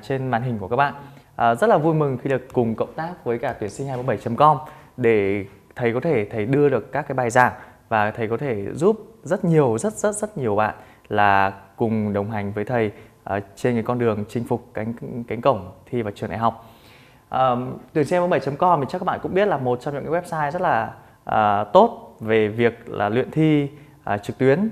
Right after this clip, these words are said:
tức là về việc tất cả những cái vấn đề gì về học hành thì các bạn có thể lên, à, lên đây các bạn tham khảo. Và nó là, nó như là một cái cam kết cho các bạn rằng là, à,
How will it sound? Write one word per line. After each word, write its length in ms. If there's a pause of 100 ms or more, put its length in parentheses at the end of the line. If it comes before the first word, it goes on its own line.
(100)
tức 80
là 120
về 160
việc 240
tất 120
cả 120
những 100
cái 60
vấn 100
đề 120
gì 120
về 80
học 160
hành 240 (300)
thì 60
các 120
bạn 140
có 60
thể 220 (340)
lên, 220
à, 160
lên 160
đây 160
các 100
bạn 160 (160)
tham 120
khảo. 220 (380)
Và 600
nó 280
là, 320
nó 140
như 180
là 100
một 140
cái 120
cam 220
kết 240
cho 80
các 60
bạn 200
rằng 160
là, 120 (380)
à, 280